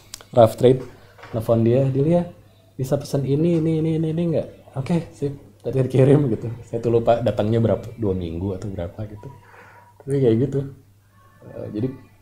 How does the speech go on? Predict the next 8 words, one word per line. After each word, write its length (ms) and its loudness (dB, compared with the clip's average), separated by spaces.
pertama 400 2
kali 720 2
denger 480 2
tentang 400 2
Oasis 560 4
gitu, 240 -2
ya 160 -2
kan, 200 -2